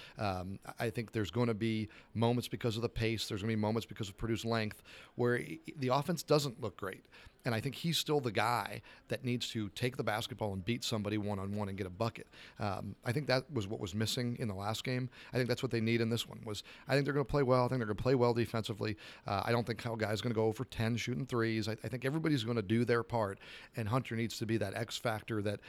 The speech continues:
when things don't look good and when you're saying, "Oh, it's more of that bad Virginia offense," he can put up a finger and say, "Wait a minute, I'll take care of this," and, and get you two, three buckets in a row.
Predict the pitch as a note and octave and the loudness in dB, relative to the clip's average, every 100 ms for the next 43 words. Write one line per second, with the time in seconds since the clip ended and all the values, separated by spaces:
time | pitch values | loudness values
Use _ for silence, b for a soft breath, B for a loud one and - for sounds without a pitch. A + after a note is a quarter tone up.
0 | B B B2+ C3+ B2 A#2+ F#2+ B2 B2 A2+ | B B 2 2 2 -2 2 2 2 -2
1 | - A2+ F#2+ F#2+ A2 A2 G#2+ - A2+ G2+ | 0 0 0 -2 0 0 0 0 -2 -2
2 | G2+ G#2 G#2 - A#2+ A2 G#2+ G#2 - _ | -4 -4 -4 -2 2 4 2 0 -6 _
3 | - G#2+ A2 G#2+ G#2 G#2 G2+ C3 A#2+ A2 | -2 0 0 -2 -2 -2 2 0 2 -4
4 | G2+ - B B B - C3 A2+ G2+ A2 | -4 -8 B B B -2 0 0 0 0
5 | F#2+ F2+ G#2+ G2 G2 - G2+ A2+ A#2+ G#2 | 0 -4 -4 -2 -4 -2 2 4 4 2
6 | G2 - _ - A2 G#2+ - G#2+ G2+ A2+ | -4 -10 _ -4 -2 -4 -6 -6 -4 -4
7 | G#2+ A#2+ A2 B B C#3+ - A#2 - A2+ | -4 -4 -8 B B -4 -2 -4 -2 0
8 | B2 A2 G#2 G#2 - A#2+ D#3 - | 2 2 0 -2 -4 -2 -2 -4